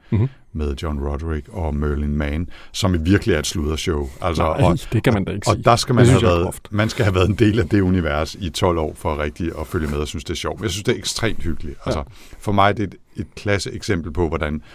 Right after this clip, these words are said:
Speaker 2: podcast bare kan være lydvenner, man har inde i hovedet. Nå,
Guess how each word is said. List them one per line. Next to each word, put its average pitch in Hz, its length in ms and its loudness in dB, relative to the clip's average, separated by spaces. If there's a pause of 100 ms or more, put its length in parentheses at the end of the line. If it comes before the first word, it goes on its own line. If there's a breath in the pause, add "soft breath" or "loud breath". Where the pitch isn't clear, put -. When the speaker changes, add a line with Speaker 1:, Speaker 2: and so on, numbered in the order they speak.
(140 loud breath)
Speaker 2:
podcast 85 440 -2
bare 78 160 0
kan 90 120 -4
være 78 140 0
lydvenner, 78 440 -2
man 76 140 -4
har 73 200 -2
inde 73 120 -4
i 78 40 -2
hovedet. 69 340 -4 (480 loud breath)
Nå, 78 240 0